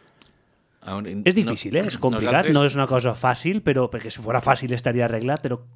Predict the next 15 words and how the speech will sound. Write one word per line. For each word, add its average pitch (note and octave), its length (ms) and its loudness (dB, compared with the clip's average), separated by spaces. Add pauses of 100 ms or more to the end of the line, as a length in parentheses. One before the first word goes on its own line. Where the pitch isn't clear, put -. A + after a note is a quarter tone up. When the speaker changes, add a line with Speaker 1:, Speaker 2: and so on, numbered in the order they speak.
(640)
Speaker 1:
No. G#2+ 220 -6
Speaker 2:
què D#3+ 100 2
podem D#3+ 340 -2
fer? G#2 220 -12
Speaker 1:
Nosaltres, G#2+ 640 0
eh, G#2 400 0
sempre G#2+ 720 0
hem F#2+ 120 -2
dit, F#2 360 -6
igual E2+ 360 -2
sembla E2+ 380 -4
una D2+ 460 -8
premissa D2 400 -10
un D2+ 80 -12
poc, D2+ 320 -6